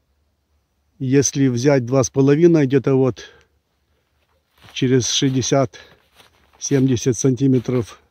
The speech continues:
набита обвязка, и в землю выкопается траншейка, и в зем-, в землю плёнка, плёнка натянется по обвязке, э, рейкой прибьётся, и в землю она прикопается в траншейку.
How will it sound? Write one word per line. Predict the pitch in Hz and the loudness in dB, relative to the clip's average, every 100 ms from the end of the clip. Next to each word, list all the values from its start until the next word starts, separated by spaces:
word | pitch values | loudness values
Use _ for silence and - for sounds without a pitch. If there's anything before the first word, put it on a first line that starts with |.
| _ | _
набита | 131 123 127 123 131 | -4 -2 0 0 -2
обвязка, | 127 139 175 175 - 165 151 _ _ _ _ _ _ _ _ _ _ _ _ _ _ _ _ - _ | -2 2 2 2 -2 -4 -4 _ _ _ _ _ _ _ _ _ _ _ _ _ _ _ _ -20 _
и | 160 151 139 | 0 2 2
в | 131 | 0
землю | 120 156 185 170 156 127 - - _ _ - | 2 6 6 6 6 4 -2 -20 _ _ -2
выкопается | 139 151 135 139 135 139 | 0 2 2 2 2 0
траншейка, | 120 143 135 190 185 - 165 151 _ _ - | -2 -4 -2 2 2 2 -2 -4 _ _ -8
и | 127 | -4
в | |
зем-, | 117 151 151 | 0 2 2
в | 139 | 0
землю | 156 143 139 | 0 2 0
плёнка, | 135 147 131 135 143 - | 0 -2 -2 -4 -8 -4
плёнка | 156 135 | -4 0
натянется | 147 139 147 143 131 143 | 0 2 2 2 0 -2
по | 139 156 | 0 0
обвязке, | 156 185 160 135 110 - _ _ _ - | 2 0 0 -2 -4 -6 _ _ _ -16
э, | 120 113 120 | -10 -4 0
рейкой | 127 117 127 110 | 0 0 -2 -4
прибьётся, | 117 110 110 101 120 | -4 -4 -4 -4 -10
и | - | -8
в | 123 | -6
землю | 131 165 165 156 147 151 _ - | 0 2 2 0 -2 -8 _ -12
она | 139 131 143 | -6 -2 -2
прикопается | 127 131 127 147 147 147 - 131 | -4 -6 -4 0 0 0 -2 -6
в | |
траншейку. | 117 120 117 160 156 - 139 | -4 -6 -2 0 0 0 -4